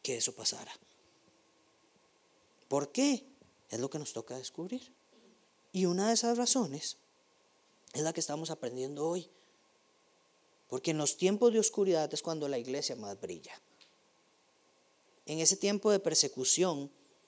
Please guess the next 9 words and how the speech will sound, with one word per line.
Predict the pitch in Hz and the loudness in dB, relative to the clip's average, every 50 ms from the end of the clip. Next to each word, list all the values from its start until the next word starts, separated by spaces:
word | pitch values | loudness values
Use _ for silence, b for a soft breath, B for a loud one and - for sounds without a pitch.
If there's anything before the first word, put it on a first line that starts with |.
| _ _ - | _ _ -6
para | 127 131 139 | -2 -2 0
la | 127 123 | -2 -2
iglesia | 123 123 131 143 143 185 156 | -2 -4 -2 0 0 0 0
romana | 160 160 151 151 147 147 147 | -2 -2 -4 -4 -6 -6 -6
fue | - 147 139 | -8 -8 -6
cuando | - 156 147 135 120 | -4 -4 -4 -4 -6
más | 131 143 147 151 147 - | -6 -6 -6 -4 -4 -6
hubo | 131 107 104 104 | -6 -6 -6 -6
discípulos. | 101 95 - 110 98 - - 92 95 - - - - | -6 -6 -6 -8 -8 -10 -12 -14 -14 -12 -10 -12 -12